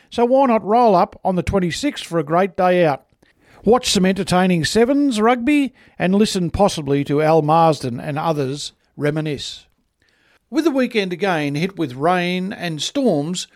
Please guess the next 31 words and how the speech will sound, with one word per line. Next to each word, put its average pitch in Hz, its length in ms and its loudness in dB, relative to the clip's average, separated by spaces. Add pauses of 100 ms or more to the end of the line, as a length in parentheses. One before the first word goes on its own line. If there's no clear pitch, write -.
(180)
most 240 260 0
sport 180 380 0
was 156 140 -6
either 151 220 0
postponed 160 800 -4
or 151 280 -6
cancelled. 180 640 -8 (720)
Whilst 254 300 0
golfers, 269 580 -2 (200)
cricketers 220 400 -4
and 160 140 -8
footballers 170 840 -2
headed 156 220 -4
indoors, 170 760 0 (500)
surfers 262 420 0
were 185 120 -2
thrilled 233 420 0
with 139 120 -6
the 147 60 -4
low 175 240 0
pressure 208 360 -4
swell 160 560 -4
hitting 175 240 -6
the 160 60 -8
shoreline. 196 680 -4 (840)
Let's 302 200 2
hope 220 280 6
that 180 200 -4
next 185 240 -6
weekend 170 480 -4
delivers 147 400 -4